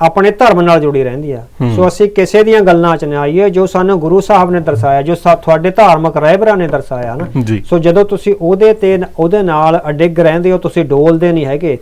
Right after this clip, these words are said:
Speaker 2: ਹੂੰ।
Speaker 1: ਜਿਸ ਤਰ੍ਹਾਂ ਬੰਦ-ਬੰਦ ਕਟਾਏ ਸਿੱਖਾਂ ਨੇ, ਪਰ ਉਹ ਡੋਲੇ ਨਹੀਂ, ਚਰਖੜੀਆਂ
Speaker 2: ਹੂੰ।
Speaker 1: ਤੇ ਚੜ੍ਹ ਗਏ ਨਾ।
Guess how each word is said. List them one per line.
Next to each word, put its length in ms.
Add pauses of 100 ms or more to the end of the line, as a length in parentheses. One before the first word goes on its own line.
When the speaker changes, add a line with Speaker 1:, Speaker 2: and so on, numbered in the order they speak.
Speaker 2:
ਹੂੰ। 320
Speaker 1:
ਜਿਸ 180
ਤਰ੍ਹਾਂ 200
ਬੰਦ-ਬੰਦ 520
ਕਟਾਏ 420
ਸਿੱਖਾਂ 420
ਨੇ, 220 (220)
ਪਰ 100
ਉਹ 100
ਡੋਲੇ 400
ਨਹੀਂ, 200
ਚਰਖੜੀਆਂ 440
Speaker 2:
ਹੂੰ। 80
Speaker 1:
ਤੇ 120
ਚੜ੍ਹ 200
ਗਏ 140
ਨਾ। 100